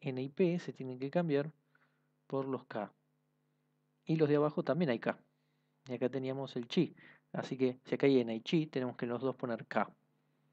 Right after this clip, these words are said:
Y como dijimos, en este caso va todo al cuadrado. Esa es la razón por la cual lo escribimos así, pero también ahora que sabemos eso, podríamos escribirlo como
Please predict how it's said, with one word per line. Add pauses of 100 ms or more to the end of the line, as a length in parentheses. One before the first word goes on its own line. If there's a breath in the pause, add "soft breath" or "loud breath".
(840 soft breath)
Y
como
dijimos, (140)
en
este
caso
va
todo
al
cuadrado. (580)
Esa
es
la
razón
por
la
cual
lo
escribimos
así,
pero
también
ahora
que
sabemos
eso,
podríamos
escribirlo
como